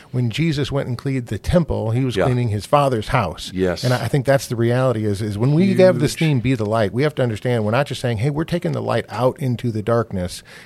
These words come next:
Speaker 1: It's like, "Well, wait, no, God's gonna start with you first.
Speaker 2: Yep.
Speaker 1: And he's gonna expose the areas in your life that are dark that need to be cleansed."
Speaker 2: Yeah, abs-, I, you know, and again,
Speaker 1: Mm.
Speaker 2: I, I shared this story at our all-school worship time, but, I, you know, my mom used to take me to the zoo.
Speaker 1: Mm-hmm.
Speaker 2: And,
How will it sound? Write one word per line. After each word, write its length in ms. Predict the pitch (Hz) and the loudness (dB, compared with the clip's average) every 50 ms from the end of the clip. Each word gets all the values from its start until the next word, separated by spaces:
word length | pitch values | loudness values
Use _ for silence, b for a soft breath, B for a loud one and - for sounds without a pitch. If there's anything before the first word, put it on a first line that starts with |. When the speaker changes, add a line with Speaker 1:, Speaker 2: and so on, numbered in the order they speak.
| B B | B B
Speaker 1:
It's 140 | 123 - | -8 -4
like, 140 | - 107 101 - | -4 -4 -2 -2
"Well, 140 | 131 123 123 | 0 0 2
wait, 100 | 131 117 | 2 2
no, 180 | 110 104 95 90 | 0 0 -2 -2
God's 320 | 95 110 113 123 139 131 | -2 0 0 0 0 0
gonna 140 | 135 165 147 | -2 -4 -4
start 220 | - - - 127 | -2 0 0 0
with 140 | 120 107 95 | 0 0 -2
you 160 | 101 101 104 | -2 -4 -4
first. 580 | - - - - 98 85 - - - - - - | -4 -8 -8 -6 -6 -6 -6 -8 -14 -12 -6 -4
Speaker 2:
Yep. 160 | 92 85 - b b b b - | -4 -4 -4 b b b b -2
Speaker 1:
And 80 | 113 | 2
he's 160 | 120 127 120 | 2 2 2
gonna 100 | 127 123 113 | 0 -2 -2
expose 680 | 104 - - - - - - 156 170 165 160 156 143 107 | -4 -6 -8 -10 -6 -2 2 4 6 6 6 6 4 2
the 180 | 110 117 - | 0 -2 -2
areas 300 | - 113 110 104 101 92 | -2 -2 -2 0 -2 -2
in 140 | 98 95 95 | -2 -2 0
your 260 | 104 123 151 175 180 | 2 2 4 4 4
life 380 | 165 131 98 90 90 90 85 - | 2 2 -2 -2 -4 -6 -6 -8
that 100 | - 90 | -8 -8
are 80 | 90 90 | -8 -8
dark 380 | 82 95 85 82 80 - - B B B B B | -8 -6 -6 -6 -8 -10 -12 B B B B B
that 160 | B - - - | B -8 -6 -4
need 160 | 110 110 101 | -2 -2 -2
to 60 | 92 | -4
be 80 | 85 92 | -6 -8
cleansed." 520 | 87 - - 90 80 76 76 78 - - - - - - - - | -8 -8 -8 -8 -8 -8 -10 -14 -16 -20 -20 -20 -20 -20 -10 -4
Speaker 2:
Yeah, 140 | - 104 110 | 0 0 0
abs-, 200 | 107 95 - - - | 0 -2 -6 -8 -4
I, 100 | 110 113 | -4 -2
you 140 | 98 107 | 0 0
know, 180 | 110 98 95 95 | 0 0 0 0
and 60 | 95 | -2
again, 260 | 92 82 98 101 92 | -2 0 0 0 2
Speaker 1:
Mm. 200 | 90 90 92 101 - - | 2 0 0 -2 -2 -4
Speaker 2:
I, 40 | |
I 20 | 85 | -4
shared 240 | - - 98 87 80 | -4 -2 -4 -4 -4
this 100 | 76 76 | -4 -8
story 580 | - - - 85 82 80 78 78 78 73 - - | -8 -8 -6 -6 -4 -4 -2 -4 -4 -4 -6 -6
at 180 | 67 67 64 | -8 -8 -6
our 140 | 67 69 67 | -6 -4 -4
all-school 300 | 69 71 - - 78 71 | -4 -6 -6 -8 -8 -8
worship 340 | 69 76 80 - - 69 64 | -6 -6 -8 -8 -10 -12 -12
time, 300 | - - 69 69 71 71 | -10 -10 -8 -8 -6 -6
but, 100 | 73 71 | -6 -6
I, 100 | 71 - - - - | -6 -6 -8 -12 -10
you 120 | - 80 | -10 -10
know, 80 | 76 73 | -8 -6
my 100 | 71 71 | -6 -6
mom 420 | 73 76 76 78 78 76 76 76 - b b b b b b | -6 -6 -6 -6 -6 -6 -8 -10 -14 b b b b b b
used 200 | - - - - | -10 -10 -8 -4
to 60 | - | -4
take 80 | 92 - | -4 -4
me 100 | 76 76 | -4 -6
to 80 | 67 65 | -8 -8
the 120 | 58 64 | -10 -12
zoo. 300 | 69 76 82 90 78 57 - - - | -10 -8 -6 -6 -6 -8 -10 -6 -4
Speaker 1:
Mm-hmm. 180 | 123 117 151 196 - - - - - - - - - - - _ _ _ - - - - | -2 -2 -2 -4 -6 -12 -20 -20 -20 -20 -20 -20 -20 -20 -20 _ _ _ -14 -12 -12 -10
Speaker 2:
And, 380 | 101 90 82 80 78 76 78 | -8 -8 -6 -6 -8 -10 -10